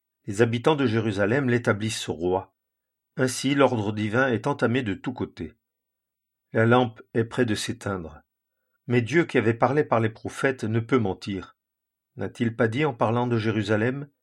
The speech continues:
Là, je ferai germer une corne à David. J'ai préparé une lampe à mon oint. »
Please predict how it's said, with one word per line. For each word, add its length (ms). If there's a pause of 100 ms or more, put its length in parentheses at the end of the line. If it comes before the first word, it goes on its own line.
(600)
Là, 460 (240)
je 180
ferai 340
germer 360
une 180
corne 460
à 100
David. 640 (480)
J'ai 160
préparé 480
une 140
lampe 360 (100)
à 100
mon 300
oint. » 240